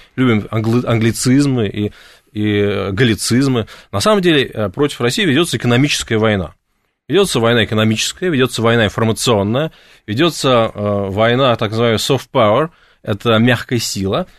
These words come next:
И вот в условиях этой войны, явной совершенно войны, очень жесткой и очень серьезной, с разными последствиями, нам втюхивают вот эту вот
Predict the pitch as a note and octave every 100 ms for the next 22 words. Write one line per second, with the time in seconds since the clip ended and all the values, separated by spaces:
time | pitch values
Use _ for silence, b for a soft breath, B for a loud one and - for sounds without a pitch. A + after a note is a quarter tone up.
0 | b b - C3+ E3 - F#2+ A2 C3+ D3
1 | E3 A#2 F#2 - A#2 A#2 C#3+ D#3 C3 G2
2 | G2 A#2+ A2 G#2 - C3 C#3 F3+ G#2 E2
3 | A#2 F#3 C3 - _ _ _ _ _ A#2
4 | - F#3+ C#3 A2+ A2+ - E3 E2 _ _
5 | - B2+ D#3+ - F3+ F3 A2+ A2 - C3
6 | C#3 B2+ C3 - A3+ F#3 D#3 F3+ B _
7 | - - F3+ B3+ C4 B3+ A3 A#2+ B2 -
8 | G#3 A3+ G3 F#3 -